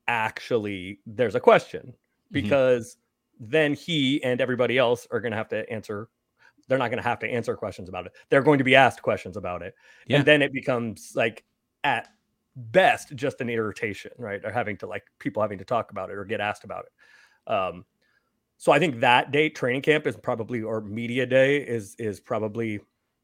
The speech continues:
Speaker 1: more of an actual, like, kind of deadline. But until then, there, I don't know what the incentive is other than to give fans peace of mind, I guess, because the Lakers are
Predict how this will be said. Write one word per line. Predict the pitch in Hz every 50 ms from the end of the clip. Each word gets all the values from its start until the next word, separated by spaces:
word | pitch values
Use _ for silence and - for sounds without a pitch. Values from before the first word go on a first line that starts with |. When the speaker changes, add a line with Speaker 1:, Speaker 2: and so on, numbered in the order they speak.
| _ _ -
Speaker 1:
more | 120 107 104 104 104 101 101 104 107 117 110
of | 98
an | 117 113
actual, | 101 92 104 107 - - - - 120 117 123 127 127
like, | 123 120 123 123 - - -
kind | - - 117 117 120 120
of | 123 120 107 - - _ _ -
deadline. | 120 135 131 131 135 143 147
But | 135 135 - _ _ -
until | - 139 131 - - 170 175 160
then, | 139 143 139 131
there, | 127 131 - -
I | 117
don't | 131 135 -
know | - 123 123 117
what | 117 117 117 -
the | 110 104 101 -
incentive | - 107 101 - - 113 107 95 113 101 95 98
is | 98 98 92 92 98 - - _ _ _ _ - - - _ _ _ _
other | - 151 151 151 147 135
than | 117 131 123 117 117 113 113 113 117 113 _ _ _ _ _ _ _ _ _ _ _ _ _ _ _ _ _ _ _ _ _ _ _ _ -
to | -
give | 123 107 113 113 113 _ _ _ _ _ _ -
fans | 113 98 90 98 131 151 -
peace | - - - 175 -
of | - 165
mind, | 170 165 170 180 185 180
I | 175 170
guess, | 156 175 190 190 - -
because | 156 151 - 180 175 151 139 - _ _ _ _ _ _ - 165 - _
the | - 143 151 156
Lakers | 151 165 196 202 202 202 175 143 131
are | - 123 127 123 117 117 113 113 -